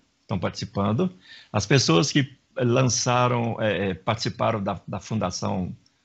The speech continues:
Cultural dessa coletânea Estação dos Contos está participando,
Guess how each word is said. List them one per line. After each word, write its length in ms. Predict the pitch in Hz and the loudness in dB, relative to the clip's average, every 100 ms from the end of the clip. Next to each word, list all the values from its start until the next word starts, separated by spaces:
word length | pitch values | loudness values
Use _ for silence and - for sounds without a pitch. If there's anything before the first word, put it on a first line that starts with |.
| _ | _
Cultural 460 | 110 98 107 101 | -2 0 2 4
dessa 220 | 98 104 - | 2 0 -2
coletânea 760 | 110 107 - 110 104 95 90 - - _ | 0 0 2 2 4 2 -2 -10 -20 _
Estação 340 | 120 107 110 104 | 0 0 2 -2
dos 160 | 92 | -2
Contos 460 | - 95 92 - _ | -2 -2 -2 -10 _
está 240 | 175 - | -4 0
participando, 840 | 104 101 - 208 - 151 135 151 | 0 -2 -4 -4 2 2 4 2